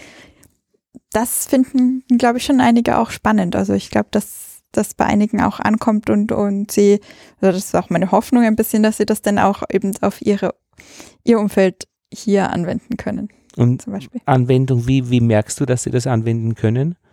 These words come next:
Speaker 1: Ja, indem sie dann halt sagen, ähm, „Ja, das ist ja wie da und da“, oder
Speaker 2: Aha.
Speaker 1: also so, das halt.
Speaker 2: Ja,
Speaker 1: Und
Speaker 2: ja.
Speaker 1: das gibt, dann freue ich mich. Also dann habe ich das Gefühl,
Speaker 2: Mhm.
Speaker 1: da ist was angekommen.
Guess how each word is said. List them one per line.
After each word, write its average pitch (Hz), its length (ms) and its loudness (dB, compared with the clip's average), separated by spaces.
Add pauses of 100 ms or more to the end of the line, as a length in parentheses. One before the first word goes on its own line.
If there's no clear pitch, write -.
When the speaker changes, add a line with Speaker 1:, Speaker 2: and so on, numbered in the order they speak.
(2000)
Speaker 1:
Ja, 240 160 4
indem 196 200 2
sie 202 140 -2
dann 196 200 2
halt 202 180 2
sagen, 190 600 2
ähm, 196 320 4
„Ja, 233 280 2
das 233 160 -4
ist - 200 -10
ja 214 180 -2
wie 226 100 0
da 226 280 0
und 226 180 -4
da“, 226 380 -2
oder 214 400 -4 (100)
Speaker 2:
Aha. 160 320 2 (100)
Speaker 1:
also 202 280 0
so, 226 340 2
das - 280 -6
halt. 180 220 -4
Speaker 2:
Ja, 175 120 2
Speaker 1:
Und 240 60 6
Speaker 2:
ja. 277 80 4
Speaker 1:
das 247 200 0
gibt, - 220 -2
dann 220 160 2
freue 170 240 2
ich 170 100 -4
mich. 185 220 0
Also 190 440 2
dann 190 240 0
habe 196 140 0
ich - 60 -6
das 202 180 -2
Gefühl, 214 400 2 (300)
Speaker 2:
Mhm. 110 80 4
Speaker 1:
da - 80 4
ist 123 140 -2
was 202 140 0
angekommen. 180 680 0